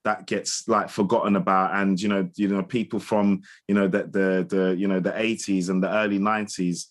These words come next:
you know, people who lived and breathed radio, and it was literally their life, and people who made money from it. And,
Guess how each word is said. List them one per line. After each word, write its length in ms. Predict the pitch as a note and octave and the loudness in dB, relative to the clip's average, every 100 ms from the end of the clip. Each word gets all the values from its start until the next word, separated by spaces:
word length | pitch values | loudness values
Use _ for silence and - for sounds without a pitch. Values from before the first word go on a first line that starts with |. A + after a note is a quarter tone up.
| - - - | -20 -8 -2
you 80 | |
know, 260 | G2+ F#2+ F#2 - _ | 2 2 0 -4 _
people 560 | - B2 A2+ A2+ G#2 - _ _ _ | -2 0 0 -2 -2 -6 _ _ _
who 440 | A#2 A2+ A2 G#2+ G#2+ | 0 4 4 2 0
lived 360 | F#2+ A2+ C3 C3 | 0 2 2 2
and 160 | A2+ F#2+ | 0 0
breathed 460 | A2+ C3+ B2+ G2 | 2 2 2 -2
radio, 520 | F#2 G2+ G2 F#2 F2 | -2 0 0 0 -2
and 140 | E2+ G#2 | -2 -2
it 80 | F#2+ | 0
was 200 | G2 F#2+ | -2 -2
literally 460 | A#2+ - G2 F#2+ F2 | -4 -2 -2 -2 -2
their 180 | F2 G#2 | -2 0
life, 360 | G#2 C#3 F#2 - | 0 0 -2 -4
and 120 | F2+ | -4
people 260 | A2 G#2+ G#2+ | -2 -2 -2
who 280 | A#2 A2+ G#2 - - | 2 2 2 -4 -2
made 440 | G#2 A#2 A2+ G2 | 0 2 0 -2
money 400 | G2+ A#2+ C3+ B2 | 0 0 0 -2
from 260 | G2 G#2 F#2+ | -2 -2 0
it. 60 | F#2 | 0
And, 160 | G#2 | -2